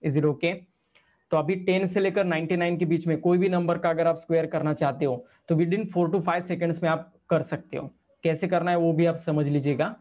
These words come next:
जैसे इलेवन स्क्वायर, अब हम इसका स्क्वायर करना, फाइंड आउट करना स्टार्ट कर देते हैं।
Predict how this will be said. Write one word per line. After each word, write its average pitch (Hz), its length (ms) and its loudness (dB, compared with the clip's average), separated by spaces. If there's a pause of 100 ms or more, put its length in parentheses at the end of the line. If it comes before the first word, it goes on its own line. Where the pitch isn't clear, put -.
(360)
जैसे 160 240 2
इलेवन 185 440 0 (100)
स्क्वायर, 151 340 0
अब 143 180 -2
हम 160 280 -2 (200)
इसका 165 260 0
स्क्वायर 160 300 -2
करना, 156 220 0
फाइंड 147 260 0
आउट 147 180 -2 (100)
करना 147 180 0
स्टार्ट 139 340 -4
कर 139 120 -6
देते 139 240 -4
हैं। 208 180 -6